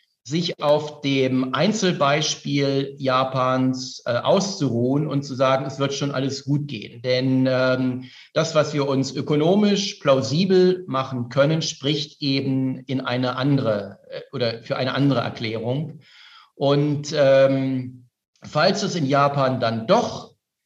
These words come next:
irgendwann überzogen sein sollte, äh, dann droht eher so etwas wie ein monetäres Fukushima, nämlich, ähm, dass man dann sagt, ja, okay,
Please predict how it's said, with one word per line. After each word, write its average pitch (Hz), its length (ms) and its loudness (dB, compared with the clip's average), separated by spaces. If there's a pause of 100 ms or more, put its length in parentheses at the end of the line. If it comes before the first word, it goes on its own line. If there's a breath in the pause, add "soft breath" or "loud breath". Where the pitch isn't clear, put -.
(360)
irgendwann 156 600 2
überzogen 139 680 2
sein 127 260 0
sollte, 110 540 -4 (1000 soft breath)
äh, 135 260 2
dann 165 240 4
droht 180 440 2
eher 170 220 2
so 143 180 -4
etwas 147 540 -2
wie 151 160 -2
ein 131 460 0
monetäres 143 720 0
Fukushima, 160 1000 0
nämlich, 139 720 0
ähm, 131 880 2
dass 139 220 -2
man 131 160 2
dann 165 200 2
sagt, 151 400 2
ja, 127 120 0
okay, 123 580 -2